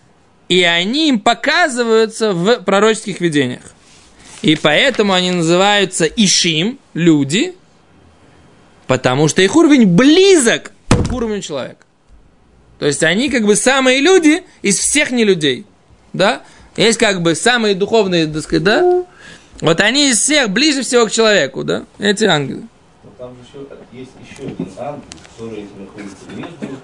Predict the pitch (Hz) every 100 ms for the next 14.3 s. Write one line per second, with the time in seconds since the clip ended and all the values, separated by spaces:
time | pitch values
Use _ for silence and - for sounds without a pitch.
0 | - - - 117 123 - 110 101 90 98
1 | 98 90 - 127 120 113 - - 120 117
2 | 101 - 98 104 101 101 90 80 78 76
3 | 76 - - - - 160 170 - 123 -
4 | - 127 117 - 113 107 98 92 92 -
5 | - - - - 98 110 92 92 90 -
6 | 90 90 92 85 82 95 117 160 - -
7 | 107 - - - - 104 92 90 87 80
8 | 78 - - - - - - - 160 165
9 | 117 110 - 123 139 127 127 127 92 87
10 | 98 107 - 95 87 85 87 78 76 -
11 | - - - - 107 107 - - - 160
12 | 151 - 123 127 117 101 - 82 - -
13 | - - - - 127 - 92 - - 107
14 | 101 -